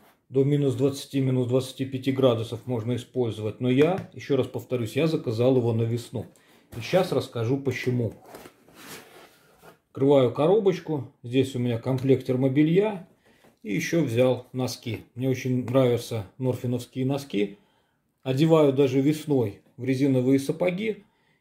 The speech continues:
И ноги всегда сухие. Носочки отличные.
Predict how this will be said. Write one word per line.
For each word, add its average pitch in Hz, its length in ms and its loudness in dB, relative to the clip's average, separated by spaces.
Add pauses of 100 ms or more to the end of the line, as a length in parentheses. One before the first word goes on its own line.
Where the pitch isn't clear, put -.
(200)
И 139 80 -6
ноги 156 300 2
всегда 113 400 -2
сухие. 110 520 -8 (2000)
Носочки 131 500 -2
отличные. 135 800 0